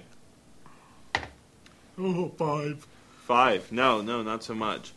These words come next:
Speaker 2: Um, you have probably some sort of arcane lore.
Speaker 1: Oh,
Speaker 2: I might not have
Speaker 1: God.
Speaker 2: given you a skill for that, but you can look at the, the glyphs and the
Speaker 1: Skills I have is natural magic.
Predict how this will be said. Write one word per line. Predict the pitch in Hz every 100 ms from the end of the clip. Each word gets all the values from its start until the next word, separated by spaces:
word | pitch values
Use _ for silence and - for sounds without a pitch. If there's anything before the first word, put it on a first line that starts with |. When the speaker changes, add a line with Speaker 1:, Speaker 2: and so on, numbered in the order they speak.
| - - -
Speaker 2:
Um, | 139 147 147 147 151
you | 175
have | 180 196 175 -
probably | 160 208 240 156
some | 123 170 160
sort | 165 147
of | 120
arcane | 127 127 143 160 135 101
lore. | 98 92 85 - -
Speaker 1:
Oh, | - - 359
Speaker 2:
I |
might | 113 113
not | - -
have | -
Speaker 1:
God. | - - -
Speaker 2:
given | 120 165
you | - 107
a |
skill | 101 - 127
for | 120 107
that, | 92 90
but | -
you | 113
can | 120 139
look | 139 120
at | 92
the, | 90 101 -
the | 107
glyphs | 95 117 127 -
and | 107
the |
Speaker 1:
Skills | 101 226 240
I | 233
have | 196 196
is | 139
natural | 170 170 156 131
magic. | 123 147 - -